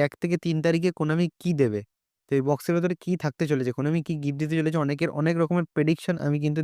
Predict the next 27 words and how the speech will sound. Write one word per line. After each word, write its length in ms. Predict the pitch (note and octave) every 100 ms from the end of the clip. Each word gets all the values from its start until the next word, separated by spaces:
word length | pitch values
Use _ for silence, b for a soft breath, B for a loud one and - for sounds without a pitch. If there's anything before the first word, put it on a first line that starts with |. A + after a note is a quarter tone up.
| D3
দেখেছি। 300 | D3 C#3 G#2+ - B B -
কিন্তু 200 | D3+ D3 D#3
আমি 120 | D#3+ D#3+
প্রপারলি 320 | D3+ E3 D#3+ D#3+
কোনো 100 | E3+ D#3
প্রেডিকশন 360 | D3 D3 F3 D#3+ D3
দিইনি। 240 | E3 F#3 - C#3+
আমি 120 | D#3 D3+
চেয়েছিলাম 300 | D#3 E3+ E3+ D3+
কনফার্ম 360 | D3+ D3+ F3+ D#3+ -
হওয়ার 240 | D3+ F3 D#3+
পরেই 220 | G#3 F3+ F3+ E3
তোমাদেরকে 380 | D3+ D3+ D3 D3+
ভিডিওটা 320 | C#3+ C#3+ D#3 D#3+
মেক 140 | D3 C#3 D#3+
করে 120 | D#3+ C#3
দিতে। 180 | B2+ A2 - b b b b _
তো 40 | C#3+ C#3
একদম 220 | D3 F3 D#3+
কনফার্ম 320 | D#3 D#3 F3 D3
হয়ে 120 | D#3 D#3+ - D3+
গেছি 160 | F#3+ E3
যে 40 | E3+ - C#3 C#3
আগামী 260 | D3+ E3 E3 b b b
এক 140 | C#3+ D3 -
থেকে 140 | E3 D#3
তিন 100 | D#3